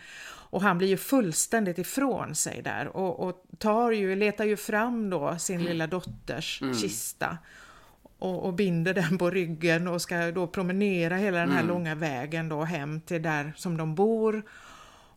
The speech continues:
Speaker 1: Och solen steker, och det är ju
Speaker 2: Mm.
Speaker 1: fruktansvärt på alla sätt och vis, och han dör ju.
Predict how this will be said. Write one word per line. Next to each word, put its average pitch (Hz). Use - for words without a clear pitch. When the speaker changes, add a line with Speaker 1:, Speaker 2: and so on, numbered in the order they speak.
Speaker 1:
Och -
solen 180
steker, 160
och 165
det 170
är -
ju 175
Speaker 2:
Mm. 113
Speaker 1:
fruktansvärt 160
på 190
alla 165
sätt 165
och 165
vis, 170
och 175
han 185
dör 175
ju. 180